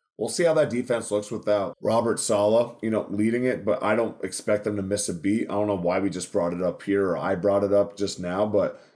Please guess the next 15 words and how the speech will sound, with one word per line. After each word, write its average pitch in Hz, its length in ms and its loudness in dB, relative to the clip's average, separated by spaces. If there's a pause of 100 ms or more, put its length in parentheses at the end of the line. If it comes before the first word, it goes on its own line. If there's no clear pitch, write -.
Brian 123 420 2
Flores 110 560 2
plus 107 340 -2
fourteen 104 440 -2
hundred, 92 340 -6
Sean 123 380 0
McVay, 107 640 0 (180)
he 131 140 0
has 131 160 2
to 113 120 0
have 101 200 0
a 101 40 0
really 98 260 0
good 90 200 -4
season. 92 420 -6